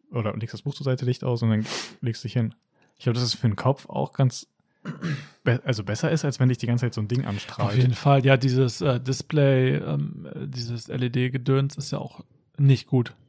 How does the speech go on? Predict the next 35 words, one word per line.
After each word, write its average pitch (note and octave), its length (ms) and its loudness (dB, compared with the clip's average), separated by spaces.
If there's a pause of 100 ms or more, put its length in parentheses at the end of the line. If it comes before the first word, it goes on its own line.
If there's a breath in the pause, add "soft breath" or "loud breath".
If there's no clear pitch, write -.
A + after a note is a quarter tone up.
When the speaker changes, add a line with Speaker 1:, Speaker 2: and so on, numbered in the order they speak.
(340)
Speaker 1:
Ja. G#2+ 320 -4
Speaker 2:
Für - 220 -6
deine B2+ 240 0
Augen, B2+ 280 2
für, - 300 -10
für - 220 -6
deinen B2 260 2
Schlaf. B2 520 -2 (680 loud breath)
Ähm, C3 280 4
Speaker 1:
Konzentration. C3 880 2
Speaker 2:
aber C3+ 220 6
trotzdem, E3 480 6
das C3 180 4
ist, E3 220 -10 (280)
das C#3+ 160 -2
ist, D#3+ 200 -4
glaub, D3+ 180 0
bei C#3+ 100 6
mir G3+ 140 12
ist E4+ 80 4
es - 60 -6
zum G#3+ 140 4
Beispiel G3 220 2
so F3 40 4
drin, D#3+ 240 -2
ich E3+ 80 -2
guck E3+ 160 -12
abends D3+ 220 0
immer C#3+ 120 0
irgend C#3 200 -2
noch A#2+ 140 -4
eine A#2 80 -6
Folge B2 320 -2
Netflix. - 540 -10 (520)
Speaker 1:
Ja. A2 200 -8